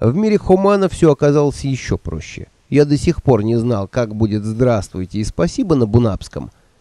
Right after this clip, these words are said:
или в том же стромослябском языке.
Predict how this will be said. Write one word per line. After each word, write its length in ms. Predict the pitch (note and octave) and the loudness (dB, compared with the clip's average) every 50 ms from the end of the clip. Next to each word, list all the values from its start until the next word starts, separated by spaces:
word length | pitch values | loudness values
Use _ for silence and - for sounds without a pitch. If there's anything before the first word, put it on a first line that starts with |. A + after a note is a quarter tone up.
| _ _ _ _ | _ _ _ _
или 180 | - C#3 D3+ D#3 | -2 0 2 2
в 80 | C3 | 2
том 180 | - D#3+ C#3 B2+ | 2 2 0 0
же 60 | A#2 | -2
стромослябском 920 | A#2 - - C3+ C#3 C3+ B2+ A2+ - - G2+ F#2+ F#2+ - - - - F#2+ | -4 -4 0 0 2 2 2 0 0 -2 -2 -2 -2 -4 -6 -6 -6 -6
языке. 520 | G2 F#2+ G2 F#2 F#2 F2+ - - D#2 - | -4 -4 -4 -4 -6 -8 -8 -10 -10 -10